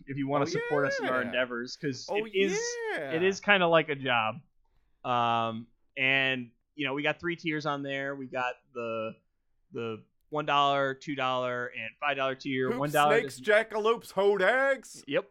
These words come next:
Speaker 2: And, uh, the order's a little bit off, but yeah.
Speaker 1: Yeah, something like that. So, but, uh, if you go on the cri-, on the, the website, you get some bonus content with some of those tiers. Uh, one dollar is nothing. It's more or less just the, uh,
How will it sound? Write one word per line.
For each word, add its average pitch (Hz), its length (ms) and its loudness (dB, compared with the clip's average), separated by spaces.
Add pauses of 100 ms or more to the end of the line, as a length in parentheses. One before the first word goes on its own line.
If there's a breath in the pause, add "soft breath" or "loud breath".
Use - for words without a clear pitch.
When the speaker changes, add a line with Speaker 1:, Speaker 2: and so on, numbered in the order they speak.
Speaker 2:
And, 202 320 -2
uh, 196 420 2
the 208 80 -6
order's 196 320 -2
a 180 40 -8
little 156 160 -6
bit 147 140 -2
off, 139 220 -2
but 151 120 -12
yeah. 127 220 -2 (800)
Speaker 1:
Yeah, 160 160 -6
something 151 240 -12
like 123 140 -16
that. 120 200 -10 (300)
So, 175 340 2 (160)
but, 170 240 0
uh, 165 220 4
if 160 100 -4
you 185 60 -4
go 196 100 -2
on 196 140 4
the 180 60 -2
cri-, 175 280 0
on 143 280 4
the, 127 260 -4 (100)
the 147 80 -8
website, 143 560 -2 (180)
you 143 140 -20
get 185 160 -4
some 139 240 -10
bonus 139 320 -8
content 151 420 -6
with 147 120 -16
some 151 100 -10
of 147 80 -12
those 143 220 -8
tiers. 151 420 -6 (100)
Uh, 123 200 -4 (320)
one 175 180 0
dollar 175 260 4
is 147 120 -4
nothing. 147 360 -4
It's 139 180 -10
more 139 360 0
or 135 60 -2
less 131 300 -2
just - 280 -18
the, 123 280 -2
uh, 117 200 0